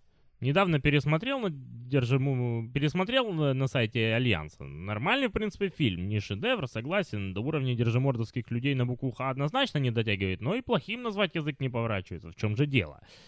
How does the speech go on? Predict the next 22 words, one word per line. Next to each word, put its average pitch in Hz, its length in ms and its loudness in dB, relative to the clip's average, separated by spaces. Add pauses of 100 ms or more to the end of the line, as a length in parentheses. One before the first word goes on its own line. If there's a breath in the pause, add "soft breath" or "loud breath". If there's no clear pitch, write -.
(260 soft breath)
Ну, 247 260 4
у 143 100 -6
тебя 185 280 6
не 165 100 4
поворачивается, 156 680 4
у - 20 4
меня 143 220 4
поворачивается. 92 840 2
В - 60 -20
конце 117 240 0
концов, 117 360 2
автор 151 400 2 (140)
имеет 117 360 4
право 120 220 6
решать, 107 340 2
что - 140 0
ему 110 180 2
публиковать, 110 600 0
что - 160 0
ему 104 160 2
не 92 180 4
публиковать. 73 600 -8